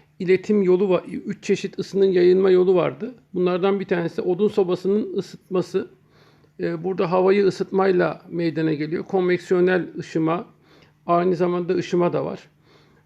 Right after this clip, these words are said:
Sıcak kahve fincanındaki tutarken elimizin yanması, evet temas var. Temas etme ile birlikte iletim devreye girer. Cevap budur. İşte güneşin dünyayı ısıtması,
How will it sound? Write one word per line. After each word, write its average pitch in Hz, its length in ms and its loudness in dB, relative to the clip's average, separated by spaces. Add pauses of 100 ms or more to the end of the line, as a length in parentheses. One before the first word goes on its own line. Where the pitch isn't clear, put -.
(140)
Sıcak 214 480 0
kahve 190 520 2
fincanındaki 180 840 0
tutarken 196 480 0
elimizin 190 520 0
yanması, 175 400 0
evet 160 280 -4
temas 180 460 0
var. 185 320 -8
Temas 190 360 -2
etme 180 320 0
ile 165 240 -6
birlikte 160 320 -6
iletim 170 580 -2 (520)
devreye 156 360 0
girer. 160 320 -4
Cevap 180 400 -2
budur. - 440 -8 (420)
İşte - 180 -8
güneşin 202 760 0
dünyayı 196 380 2
ısıtması, 180 640 -2